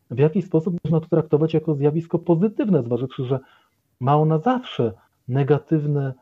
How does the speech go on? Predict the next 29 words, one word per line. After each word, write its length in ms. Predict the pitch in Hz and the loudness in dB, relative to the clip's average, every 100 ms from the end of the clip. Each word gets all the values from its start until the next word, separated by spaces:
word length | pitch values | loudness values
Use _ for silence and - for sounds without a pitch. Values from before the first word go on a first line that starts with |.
| _ - | _ -6
konsekwencje, 840 | 139 - 143 - - 120 117 185 | -4 -2 -4 -4 -4 -4 0 0
zarówno 440 | 131 127 127 131 | 0 -2 -2 -4
dla 160 | 120 127 | 0 0
zdrowia 340 | 120 131 127 | 0 -2 -2
fizycznego, 640 | 117 127 127 131 143 127 135 | -2 -4 -6 -4 -4 0 0
jak 220 | 123 - | 0 -2
i 160 | 120 - _ _ | -6 -8 _ _
psychicznego 720 | _ - 110 123 - 127 123 110 | _ -2 0 -2 -2 0 0 0
kobiety, 680 | 131 110 117 101 131 160 160 _ _ | 0 2 0 2 2 2 0 _ _
a 80 | 123 | 2
nawet 280 | 135 151 160 | 4 4 4
można 240 | 151 139 | 4 4
powiedzieć 300 | 143 147 139 | 0 0 -2
ekonomicznie 640 | 151 151 147 135 135 - 156 | -2 0 2 2 -2 -2 -2
jest 180 | 135 _ | -2 _
stratą, 460 | 127 123 147 143 - _ _ - | -2 -2 0 -2 -4 _ _ -10
e, 120 | 107 | -8
pieniędzy 640 | - 135 113 113 117 135 | -2 0 0 -2 -2 -2
i 60 | 147 | 0
czasu. 500 | - 190 - - - _ _ _ _ - | 2 2 2 -8 -18 _ _ _ _ -12
E, 40 | 107 104 107 - _ _ _ _ | -8 -8 -10 -16 _ _ _ _
idealnie 560 | 139 131 131 170 180 143 | 2 6 6 6 6 4
byłoby, 420 | 131 143 147 127 | 4 4 4 2
gdyby 280 | 127 143 131 | -4 -4 -4
każda 480 | - 143 139 127 117 | -2 -2 0 -4 -6
ciąża 460 | - 127 117 120 | -6 -6 -6 -6
była 440 | 113 120 113 110 110 _ _ _ _ - | -6 -6 -4 -6 -8 _ _ _ _ -12
przemyślana, 720 | - 123 127 - 117 127 139 | -4 -2 -2 -2 -2 0 -2
chciana, 640 | - - 104 120 127 135 | -4 -2 -2 0 0 0